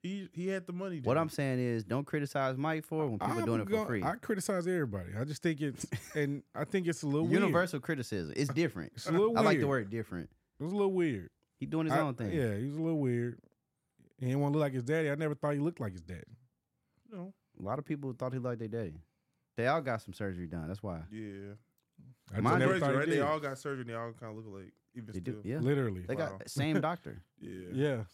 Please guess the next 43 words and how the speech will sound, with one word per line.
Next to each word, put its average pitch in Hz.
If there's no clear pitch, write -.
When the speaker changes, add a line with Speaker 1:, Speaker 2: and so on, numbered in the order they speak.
Speaker 1:
<laughs> 190
Speaker 3:
They 107
all 131
Speaker 1:
Crazy. 131
Speaker 3:
looked 113
weird, 113
Speaker 2:
That's 165
the 190
Speaker 3:
man. 143
Speaker 2:
most 120
greatest 123
black 117
family 113
to 104
walk 104
this 101
earth, 80
man. 76
Shout 92
out 87
to -
them. 90
Speaker 3:
I'm 170
not 202
gonna 196
give 190
'em 147
that. 98
Speaker 2:
Who 311
else? 320
Speaker 3:
Probably 190
the 165
wealthiest. 143
Speaker 2:
Who? 175
What 131
other -
Speaker 3:
Uh, -
Speaker 2:
black 165
family? 101
Speaker 3:
well, 117
at 117
the 98
time. 104